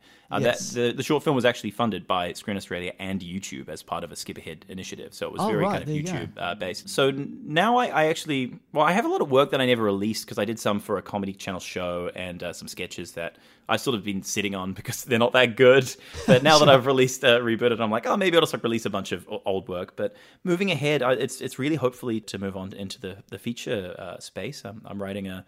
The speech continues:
Speaker 1: feature film for a studio at the moment, and there's a couple of others that, uh, that have been written, and we're just, you know, like every asshole in the industry, like, "Yeah, we're just kind of figuring out funding." But yeah, figuring out <laughs> funding, and, and
Speaker 2: Yeah.
Speaker 1: hopefully that can, uh, that can go somewhere.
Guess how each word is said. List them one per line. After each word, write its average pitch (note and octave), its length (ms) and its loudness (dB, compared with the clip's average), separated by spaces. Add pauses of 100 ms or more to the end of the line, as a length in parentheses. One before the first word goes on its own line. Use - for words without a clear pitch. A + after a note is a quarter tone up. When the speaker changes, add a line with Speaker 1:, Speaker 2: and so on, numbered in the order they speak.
(140)
Speaker 1:
feature A2+ 220 -8
film A2 220 -2
for G#2 220 -2
a G2 60 0
studio A2 340 -2
at G2+ 60 -2
the A2 60 -6
moment, D3 360 -4
and G#2 240 -6
there's G2 120 -6
a G#2 40 -12
couple G#2+ 280 -10
of G2 60 -4
others G#2 280 -6
that, G2 160 -8
uh, F#2+ 220 -8
that G#2+ 120 -10
have G#2 60 -14
been G#2 140 -8
written, E3 240 -8
and B2 160 -2
we're G#2 100 -2
just, F#2 220 -14
you F#2+ 80 -12
know, F2+ 200 -14
like F3 220 4
every F3+ 300 6
asshole D#3 480 6
in C#3+ 60 2
the C3+ 80 2
industry, C#3 300 -2
like, A2+ 200 -4
"Yeah, C3 140 -10
we're B2+ 80 -6
just G2+ 160 -10
kind D#2+ 140 -14
of - 80 -14
figuring F#2+ 340 -10
out G2 140 -10
funding." F2+ 420 -4
But F#2 140 -6
yeah, A#2+ 140 2
figuring E3 380 2
out D#3+ 120 2
<laughs> - 140 -4
funding, B2+ 340 4
and, A2 160 2
and A2 100 0
Speaker 2:
Yeah. G#2 40 0
Speaker 1:
hopefully A2+ 320 0
that F#2+ 180 -8
can, F#2+ 160 -6
uh, F2+ 200 -8
that F2 140 -12
can - 120 -12
go F2+ 120 -8
somewhere. F2+ 380 -12